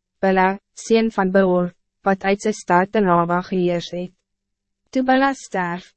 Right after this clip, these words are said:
het Jobab, seun van Sera, uit Bosra koning geword. Toe Jobab sterf, het Gesam uit die land van die Temanite koning geword. Toe Gesam sterf, het Hadad, seun van Bedad,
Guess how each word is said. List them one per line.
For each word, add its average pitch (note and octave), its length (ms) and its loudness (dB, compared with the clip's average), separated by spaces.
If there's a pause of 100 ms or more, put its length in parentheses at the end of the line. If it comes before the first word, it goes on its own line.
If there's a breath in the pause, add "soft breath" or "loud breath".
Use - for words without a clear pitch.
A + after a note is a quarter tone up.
(120)
het G3 140 -8
Jobab, G3 460 2 (240)
seun G#3+ 380 0
van A3 180 -2
Sera, F#3 500 0 (240)
uit F#3+ 180 0
Bosra G3+ 480 -2
koning E3+ 420 0
geword. F3 480 -4 (800)
Toe C4+ 160 -2
Jobab B3 400 4
sterf, F#3+ 540 -6 (340)
het F#3+ 160 -8
Gesam B3+ 380 0
uit A#3 100 0
die A3 100 2
land F3+ 360 2
van F#3+ 160 -4
die F#3+ 80 -6
Temanite F#3 580 0
koning F3 480 0
geword. F3 460 -6 (800)
Toe C4+ 160 0
Gesam A3 500 0
sterf, F#3 460 -8 (340)
het F#3+ 160 -4
Hadad, F#3 460 0 (180)
seun G#3+ 380 0
van G3 160 -2
Bedad, F3+ 400 0